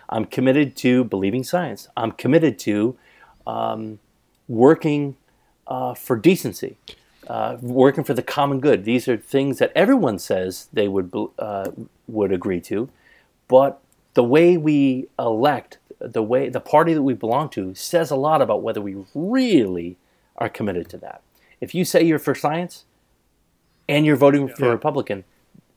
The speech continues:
Speaker 1: t-, today, that doesn't line up so well. Uh, and that's a fun position to be in, in red, rural New Hampshire, to say,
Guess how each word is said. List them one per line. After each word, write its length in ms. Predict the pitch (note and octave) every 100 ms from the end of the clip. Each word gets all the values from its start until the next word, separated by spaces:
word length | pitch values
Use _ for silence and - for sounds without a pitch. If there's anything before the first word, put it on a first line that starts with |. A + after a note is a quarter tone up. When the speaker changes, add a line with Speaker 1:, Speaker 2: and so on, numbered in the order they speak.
| -
Speaker 1:
t-, 100 | A#4+ -
today, 540 | - C3 D#3 G#2 G2 - _ -
that 320 | B2 D3 D3
doesn't 280 | C#3 A#2 A2+
line 280 | A2 G#2+ G#2
up 140 | F#2+
so 160 | - G2
well. 300 | F#2+ F#2+ F#2 _ _ _ _ _ _ -
Uh, 300 | A2+ A2 A2
and 140 | B2
that's 160 | D3+ D3+
a 40 |
fun 480 | C3 - C3+ C3 B2
position 420 | - A2 B2+ -
to 60 | G#2
be 240 | F#2+ G2+
in, 240 | F#2+ F2+ G2
in 240 | - F#2+ F#2
red, 320 | G#2+ G#2+ G2 _ - - -
rural 240 | A2+ G#2+
New 100 | G2+
Hampshire, 380 | G2 G#2+ A2 -
to 100 | G2
say, 340 | - F#2+ G2+